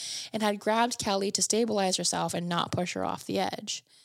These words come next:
She said Kelly had almost fallen off because she had hysterically overreacted.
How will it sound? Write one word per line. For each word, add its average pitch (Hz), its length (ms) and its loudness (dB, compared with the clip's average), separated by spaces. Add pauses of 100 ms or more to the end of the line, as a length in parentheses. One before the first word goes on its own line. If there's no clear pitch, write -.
(240)
She - 140 0
said 294 200 4
Kelly 240 280 4
had 226 240 2
almost 208 360 2
fallen 196 280 2
off 190 260 0
because 190 260 -2
she - 140 0
had 185 280 -2
hysterically 226 720 0
overreacted. 185 1040 -2